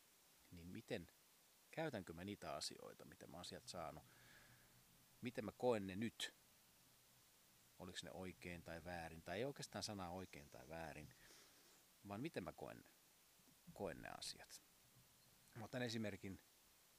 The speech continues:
esimerkiksi just tämmöisestä hammaslääkäriin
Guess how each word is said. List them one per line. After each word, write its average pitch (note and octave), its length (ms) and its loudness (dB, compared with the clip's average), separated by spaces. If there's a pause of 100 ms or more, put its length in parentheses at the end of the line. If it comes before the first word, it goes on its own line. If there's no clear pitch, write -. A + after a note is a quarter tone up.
(400)
esimerkiksi A#2+ 480 0
just - 220 -6 (160)
tämmöisestä F2+ 520 0 (1700)
hammaslääkäriin D2 960 0